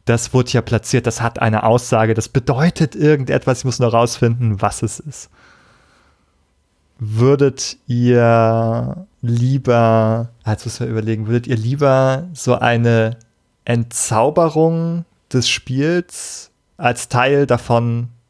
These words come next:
des, des Spielens mitbegreifen? Oder wenn ihr euch aussuchen könnt, würdet ihr lieber out of bounds, keine Ahnung, aus dem Spiel streichen?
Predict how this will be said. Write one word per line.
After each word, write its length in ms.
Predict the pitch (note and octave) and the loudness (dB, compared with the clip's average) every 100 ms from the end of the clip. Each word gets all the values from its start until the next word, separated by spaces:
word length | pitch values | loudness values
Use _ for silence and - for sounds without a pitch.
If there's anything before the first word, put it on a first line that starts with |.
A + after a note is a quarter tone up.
| - | -6
des, 200 | A#2+ - | -6 -4
des 180 | A#2 - | -8 -8
Spielens 640 | - B2 B2 A#2+ - - _ _ _ - | 0 2 2 -2 -8 -18 _ _ _ -4
mitbegreifen? 920 | A2+ C#3 - G3 E3+ D#3+ F3+ - E3 | -2 0 -2 -2 0 0 0 -2 -6
Oder 460 | D#3 C#3+ C#3 C3 _ _ _ | -2 2 2 2 _ _ _
wenn 100 | C3 | -2
ihr 120 | C#3 | -2
euch 180 | B2 C3+ | -2 -2
aussuchen 320 | C3 - B2 | -2 -2 -4
könnt, 280 | A#2+ B2 A#2 | 0 0 2
würdet 240 | B2+ B2+ | 0 0
ihr 220 | C3 A#2 A2+ - - _ | 0 0 0 -10 -20 _
lieber 560 | A#2 C3+ B2 A#2 A2+ A2+ - - _ _ | 0 2 4 4 2 -2 -20 -20 _ _
out 240 | A2+ A2+ | 0 2
of 180 | A2 - - | 0 -2 -2
bounds, 920 | G#2+ G#2 G#2 G#2 - - - - - - | 0 2 0 -2 -6 -12 -12 -16 -16 -6
keine 240 | A#2 G#2 | -2 0
Ahnung, 220 | G#2+ G#2 | 0 0
aus 160 | A2+ - | -2 0
dem 100 | B2 | -2
Spiel 300 | - A#2+ A#2 | 2 2 2
streichen? 640 | - - G#2+ A2 - A#2 | 0 -2 -2 -2 -6 -10